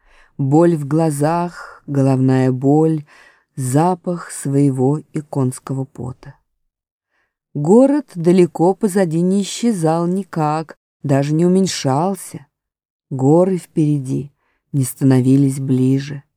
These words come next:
Каждый старался не думать ни о прохладной воде, ни о ледяном щербете, ни о холодном молоке,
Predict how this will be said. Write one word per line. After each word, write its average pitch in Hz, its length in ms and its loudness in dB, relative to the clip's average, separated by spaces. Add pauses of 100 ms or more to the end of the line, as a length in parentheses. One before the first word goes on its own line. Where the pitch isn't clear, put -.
(1040)
Каждый 175 420 0
старался 175 600 -4
не 180 180 0
думать 165 560 -2 (280)
ни 156 140 4
о 156 100 4
прохладной 160 640 -2
воде, 156 480 0 (340)
ни 143 160 4
о 147 60 6
ледяном 156 480 2
щербете, 156 920 -2 (300)
ни 160 120 2
о 165 60 4
холодном 180 540 0
молоке, 180 800 0